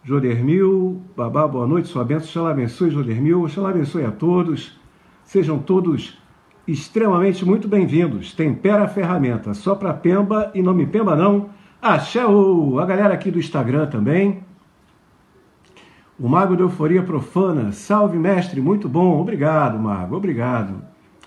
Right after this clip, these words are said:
Salve, salve. Né? É... a Cris, Cris, Cristalíria Oficial. Aê, entrou, axé.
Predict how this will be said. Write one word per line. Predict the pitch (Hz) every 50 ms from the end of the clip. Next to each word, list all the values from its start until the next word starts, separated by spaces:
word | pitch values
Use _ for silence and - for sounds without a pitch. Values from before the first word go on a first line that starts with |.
| _ -
Salve, | - - 208 196 180 147
salve. | - - 143 165 180 170 147 120 110 98 85 80 - - - _ _ _ _ _ _ _ _ _ _ _ _ _ -
Né? | 131 - 123 160 196 208 202 - - - _ _ _ _ - - - _ _ _ _ _ _ _ _ _ _ _ _ _ -
É... | 120 117 117 120 120 120 117 117 117 113 113 110 110 107 107 104 104 101 101 104 104 - - - _ _ _ _ _ _ _ _ _ _ _ _ _ _ _ _ _ _ _ _ _ -
a | 131 123
Cris, | - - 147 139 - - - -
Cris, | - - 196 208 190 180 - - - - - - _
Cristalíria | - 185 180 202 202 196 - - 175 175 175 175 170 160 156 160 180 185 180 196 196 196 196 196 196
Oficial. | 196 208 - - 180 165 - - - 151 151 131 123 123 127 123 - - - _ _ _ _ _ _ _ _ _ _ _
Aê, | - 170 175 208 220 220 220 214 208 202 202 196 196
entrou, | 190 - - 170 185 202 214 208 202 175 170
axé. | 214 208 - - 151 143 156 170 170 131 92 90 -